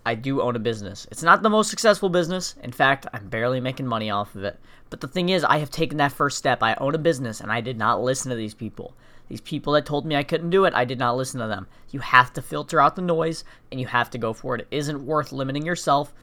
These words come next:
because somebody else says something. Remember, the only limit is you.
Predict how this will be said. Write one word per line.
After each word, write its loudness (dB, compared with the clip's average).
because -2
somebody -4
else 0
says -4
something. -10
Remember, 0
the -2
only 2
limit 0
is -4
you. 0